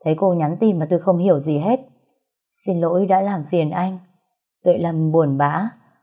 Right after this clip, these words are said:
Cô nói xong lặng lẽ tắt máy. Vậy là đến cái cầu nối duy nhất để tâm sự với anh cũng mất thật rồi. "Trấn Hào,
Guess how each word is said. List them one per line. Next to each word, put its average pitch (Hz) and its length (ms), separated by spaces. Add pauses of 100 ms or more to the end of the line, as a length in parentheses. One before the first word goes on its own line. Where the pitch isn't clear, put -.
(140)
Cô 185 120
nói 156 220
xong 180 260
lặng 165 240
lẽ 160 180
tắt 220 260
máy. 175 300 (680)
Vậy 170 160
là 151 160
đến 151 280
cái 175 140
cầu 180 200
nối 151 240
duy 196 240
nhất 226 220 (400)
để 180 220
tâm 196 160
sự 180 260
với 160 140
anh 196 300 (340)
cũng 190 380
mất 240 100 (100)
thật 190 120
rồi. 143 460 (680)
"Trấn 156 180
Hào, 170 320